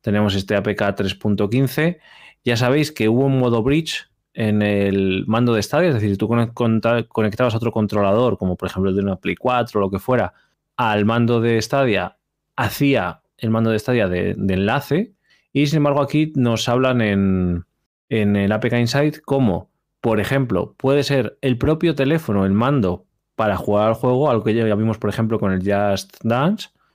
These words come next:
pero específico, es decir, ya sabéis que tenemos sobre impresios los, los controles, bueno, pues imaginaos eso, e incluso cómo el teléfono puede convertirse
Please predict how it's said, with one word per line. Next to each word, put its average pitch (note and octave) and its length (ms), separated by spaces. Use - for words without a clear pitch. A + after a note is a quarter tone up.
pero G#2+ 460
específico, B2 640
es C3 80
decir, G2 140
ya F#2 40
sabéis G2+ 160
que G#2 80
tenemos G2 180
sobre G#2 140
impresios A#2+ 480
los, G#2 520
los G#2+ 180
controles, B2+ 340
bueno, A2 160
pues F#2+ 140
imaginaos G2+ 400
eso, D#3+ 220
e D#3 140
incluso F3 440
cómo D#3+ 360
el C#3+ 120
teléfono D3 400
puede C#3 160
convertirse C3+ 680